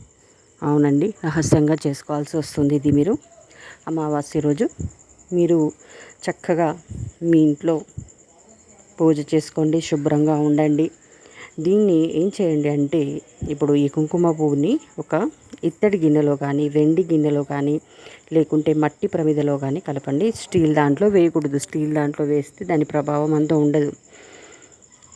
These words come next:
దాంట్లో వేయండి కుంకుమ పువ్వుని. ఏం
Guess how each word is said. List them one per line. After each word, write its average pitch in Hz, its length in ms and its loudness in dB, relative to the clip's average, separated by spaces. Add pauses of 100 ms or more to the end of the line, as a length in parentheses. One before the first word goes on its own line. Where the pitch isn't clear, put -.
(100)
దాంట్లో 165 320 2
వేయండి 147 440 2
కుంకుమ 143 380 -4
పువ్వుని. 143 420 -4 (1080)
ఏం 170 160 2